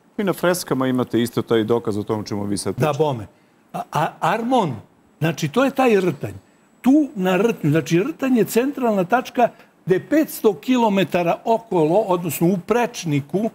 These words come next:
Speaker 2: je nastala ta civilizacija. Zapravo, taj rajski vrt nalazio se upravo ovde,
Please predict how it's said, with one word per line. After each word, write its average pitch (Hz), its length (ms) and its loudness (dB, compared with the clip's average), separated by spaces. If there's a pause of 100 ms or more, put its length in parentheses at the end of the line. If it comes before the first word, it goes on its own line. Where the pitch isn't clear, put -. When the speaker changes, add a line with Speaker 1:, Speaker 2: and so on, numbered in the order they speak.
(520)
Speaker 2:
je 185 280 2
nastala 160 580 0
ta 160 400 -2 (300)
civilizacija. 135 920 0
Zapravo, 165 880 0 (360)
taj 185 280 -2
rajski 208 720 0
vrt 196 240 0 (600)
nalazio 202 460 0
se - 140 0
upravo 233 520 0
ovde, 220 580 2